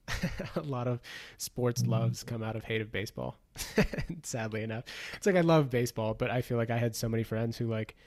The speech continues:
ended up going to play, like, college lacrosse that all just hated playing baseball, and then they became awesome athletes at other sports. So, yeah, you know,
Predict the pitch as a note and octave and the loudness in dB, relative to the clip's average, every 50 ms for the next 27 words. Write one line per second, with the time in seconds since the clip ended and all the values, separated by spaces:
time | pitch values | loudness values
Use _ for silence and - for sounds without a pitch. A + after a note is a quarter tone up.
0 | - - - _ - - C3 B2+ A#2 A#2 A2+ - B2 A2+ A2+ A2+ A2 - A#2 A2+ | -20 -20 -20 _ -10 -4 -2 0 2 2 0 2 0 0 2 0 -2 -2 -2 -2
1 | A2+ A#2 A#2+ - - - A2+ G#2+ A#2 A#2 - - C3+ - D3+ D3 C#3 B2 G#2+ - | 0 -2 -2 -4 -4 -4 -2 -2 -2 -2 -4 -6 -4 0 2 4 4 2 2 -2
2 | - - G#2+ F#2+ - - B2+ A#2 A2 A2 G#2+ - A2+ G#2+ - - G#2+ G#2 A2 G#2 | -4 -6 -6 -6 -6 -6 -4 -2 -2 -2 -2 -4 -6 -6 -4 -4 -2 -2 -4 -4
3 | G#2 - - A#2+ G#2+ G#2+ A2 G#2+ G#2+ G2 G2 A2 - - G#2+ G#2+ A#2 A#2+ A#2 A#2 | -8 -8 -4 -4 -2 -2 -4 -4 -4 -4 -4 -4 -4 -4 -2 -2 -2 -2 -4 -6
4 | B2 A#2 A#2 G#2+ G#2 G#2 G#2 G#2+ - A2+ G#2 G2+ - - G#2+ G#2+ - - A2 G#2+ | -6 -6 -6 -4 -4 -2 -4 -4 -2 -4 -6 -6 -4 -6 -6 -6 -6 -6 -8 -8
5 | A2 B2 - A2 A2 G#2+ - G#2+ G#2+ G#2+ - G#2+ G#2+ G2+ A2+ - - - A2+ A2+ | -10 -12 -10 -8 -8 -8 -6 -8 -10 -8 -8 -8 -6 -6 -6 -8 -8 -6 -4 -4
6 | A2+ - - - A2+ A2 G#2+ - - - - - - - - - - - _ - | -4 -6 -8 -8 -8 -8 -8 -10 -14 -20 -20 -20 -20 -20 -20 -20 -20 -20 _ -20
7 | - - - - - C#3 D3+ E3 E3 D#3 C3+ - - - - _ _ _ - D#3 | -20 -20 -20 -10 0 4 6 8 8 6 4 2 -8 -18 -20 _ _ _ 0 4
8 | C#3+ B2+ A#2+ C3 | 4 4 4 4